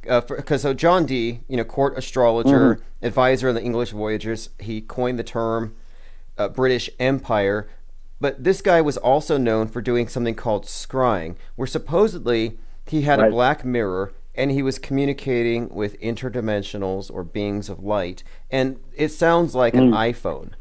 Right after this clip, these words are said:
Speaker 1: when I hear this scrying mirror. It looks like my iPhone when it's asleep. But, you know, I kinda thought, you know, in a way, it could be alluding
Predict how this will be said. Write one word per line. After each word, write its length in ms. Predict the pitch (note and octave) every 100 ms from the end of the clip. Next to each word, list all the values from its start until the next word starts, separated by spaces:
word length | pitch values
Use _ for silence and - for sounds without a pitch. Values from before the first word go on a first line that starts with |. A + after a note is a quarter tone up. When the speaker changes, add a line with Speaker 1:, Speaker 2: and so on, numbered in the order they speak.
| -
Speaker 1:
when 140 | - A2+
I 100 | G#2
hear 300 | G2+ C3 B2+
this 240 | G#2 G#2 -
scrying 680 | - - - A#2 A2+ G#2+
mirror. 260 | E2 D2 F#2+
It 60 |
looks 200 | A2 B2
like 120 | C#3 B2+
my 120 | G#2
iPhone 540 | G2 G#2+ A2 G2 F2+
when 120 | F#2+ F2+
it's 120 | -
asleep. 460 | E2 - G#2 - - - - - -
But, 420 | - A#2+ G#2+ - - - - - E3
you 80 |
know, 80 | D#3
I 80 | B2+
kinda 260 | B2+ D3 B2+
thought, 340 | C3 A#2 - - - - -
you 80 | C3+
know, 80 | B2+
in 160 | C3
a 60 | A#2+
way, 500 | A2 C#3+ B2 G2 G2+ - - - -
it 260 | A#2 -
could 260 | - D3 C#3
be 120 | C#3
alluding 720 | A#2+ A2 B2+ C#3 B2 G2+ A2